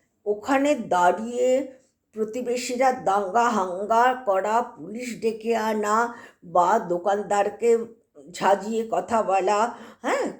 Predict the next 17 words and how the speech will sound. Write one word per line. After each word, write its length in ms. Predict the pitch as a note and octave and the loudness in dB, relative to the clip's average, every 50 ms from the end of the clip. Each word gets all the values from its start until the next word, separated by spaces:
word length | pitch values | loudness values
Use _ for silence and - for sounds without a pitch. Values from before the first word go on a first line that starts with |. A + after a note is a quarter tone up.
| - | -8
কিচ্ছু 440 | - F4 F#4+ F#4 - _ - - A4 | -6 -6 -6 -6 -8 _ -4 -2 0
করে 300 | - - A3 F#3+ F3 F3+ | 2 2 2 2 2 -2
না, 120 | D#3+ D#3+ D3+ | -4 -6 -8
যেটা 720 | D3+ E3 G#3+ A#3 A3+ A3+ A3 - B3+ C#4 C#4 D4+ F4 F#4 - - - _ _ _ _ - | -4 0 2 2 2 0 -2 -2 0 2 2 2 2 0 -4 -10 -20 _ _ _ _ -6
আমাদের 720 | F3+ E3 E3+ G#3 G#3+ F#3 F#3+ A3 A#3+ B3 C4 C#4 C4 - - | -6 -4 -4 -4 -6 -4 -2 0 0 0 0 -2 -6 -14 -18
বাংলাতে 880 | - B2+ D#3+ F3 E3 E3 F3 G3+ A3+ A#3 A#3 - A#3+ A#3+ A#3 B3 C4 B3+ - - _ _ _ _ _ _ _ _ _ _ _ _ | -10 -4 -2 -2 0 0 0 2 2 0 0 -2 -2 -2 0 0 0 -2 -6 -12 _ _ _ _ _ _ _ _ _ _ _ _
প্রত্যেকটা 600 | G3+ G#3 G#3 - - - F4+ F#4 - - - A#4 | -8 -8 -8 -8 -6 -6 -6 -6 -4 -4 -4 -2
স্টেপে 520 | - - - - A3 G#3+ G#3+ G#3+ D#4 F4 | -2 -4 -4 -2 -2 -2 -2 0 0 2
এখন 540 | D#4+ C#4 A3+ G3 - - A3+ G3 D#3+ D3+ C#3+ | 4 4 4 2 0 -2 -2 -2 -2 -2 -2
বর্তমানের 680 | F3 F#3+ F#3+ - - - C4 A3+ F#3+ E3+ F3 F#3+ F#3+ F#3 - | -2 -2 -4 -4 -6 -4 -2 -2 -2 -2 -2 -4 -6 -6 -6
কথা 240 | D3 D3 - A3+ F3+ | -8 -6 -4 -6 -4
বলছি, 420 | D3+ C#3 E3+ E3+ - - - G#2 | -4 -6 -8 -8 -10 -14 -14 -10
মানে 220 | - F#3+ B3+ D4+ | -6 -2 0 0
ভয়ঙ্কর 600 | A#3+ G3+ - E3 E3 F3 A3 C4+ C4+ - D4+ E4 D#4+ | 0 -2 -4 -4 -2 0 0 -2 0 0 -2 -2 0
পরিস্থিতি 560 | - - E3 F#3 F#3 - - G3 F#3 F#3 F#3+ | -2 -4 -4 -4 -4 -8 -10 -12 -14 -14 -12
দাঁড়িয়েছে, 840 | F3 - C#3+ D3 C3+ C3+ D3 D#3 D3 C#3+ D3 - - D3 C#3 C#3 C#3+ - _ _ _ _ - - - - _ _ _ F#3 | -8 -6 -4 -4 -4 -4 -6 -6 -6 -6 -8 -10 -10 -10 -10 -10 -10 -14 _ _ _ _ -20 -20 -20 -20 _ _ _ -8
যে 280 | F3+ F#3+ A3 A#3+ - | -2 0 0 0 0